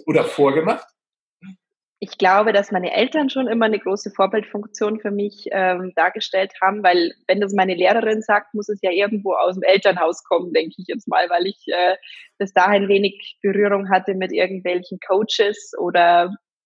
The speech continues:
Speaker 2: Online-Kursen, Hörspielen in diese Richtung,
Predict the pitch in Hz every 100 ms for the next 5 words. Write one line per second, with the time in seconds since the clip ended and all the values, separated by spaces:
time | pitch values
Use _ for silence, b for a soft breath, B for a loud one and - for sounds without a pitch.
0 | _ - 196 185 185 - 208 202 196 190
1 | 165 190 - 190 190 190 - 190 196 208
2 | 208 214 233 240